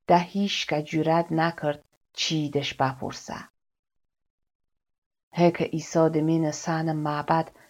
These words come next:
تعلیم می‌ده پرسی:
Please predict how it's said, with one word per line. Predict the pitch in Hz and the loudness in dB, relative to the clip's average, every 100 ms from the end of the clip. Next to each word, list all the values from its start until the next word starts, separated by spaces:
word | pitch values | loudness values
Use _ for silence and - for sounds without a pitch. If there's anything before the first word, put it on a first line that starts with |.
| _ | _
تعلیم | - 156 156 208 254 | 0 0 4 6 6
می‌ده | 170 143 139 180 185 180 _ _ _ | 4 0 2 2 2 -4 _ _ _
پرسی: | - 151 - - 240 240 | -2 -2 0 0 2 0